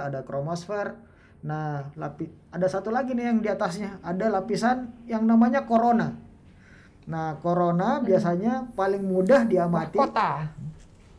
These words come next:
Speaker 1: Nah, paling mudah diamati ketika terjadi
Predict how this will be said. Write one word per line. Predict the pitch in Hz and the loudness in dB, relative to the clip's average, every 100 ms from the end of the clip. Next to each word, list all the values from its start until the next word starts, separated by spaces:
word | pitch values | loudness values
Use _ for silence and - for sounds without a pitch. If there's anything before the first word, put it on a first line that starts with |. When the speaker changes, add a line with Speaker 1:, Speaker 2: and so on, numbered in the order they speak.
| - - - - - - - - - | -20 -20 -20 -20 -20 -20 -20 -20 -8
Speaker 1:
Nah, | 190 151 147 160 - - - - - | -4 -2 -2 -4 -10 -20 -20 -20 -6
paling | 185 175 175 | -2 0 0
mudah | 175 202 214 | -2 0 2
diamati | 190 170 170 170 208 | 2 0 -4 -2 -2
ketika | 208 165 160 151 190 190 185 170 | -2 -6 -10 -2 0 0 -2 -6
terjadi | - 170 165 | -8 -4 0